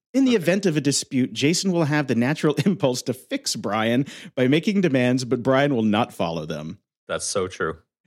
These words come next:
Speaker 1: Jason and Brian actually enjoy disagreement and see it as an opportunity to hash out new ways of looking at the world. <laughs>
Speaker 2: Also true.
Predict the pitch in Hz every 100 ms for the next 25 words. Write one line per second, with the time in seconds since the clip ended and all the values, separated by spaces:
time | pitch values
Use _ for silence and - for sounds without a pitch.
0 | _ 110 135 127 131 120 123 131 135 123
1 | 131 - 160 156 143 226 208 160 - 143
2 | 156 170 - 156 - 302 269 214 - 233
3 | 226 - 196 196 202 175 117 151 196 185
4 | 175 131 165 151 151 113 98 113 139 127
5 | 123 117 104 98 90 85 107 - - _
6 | 151 294 - 190 - 76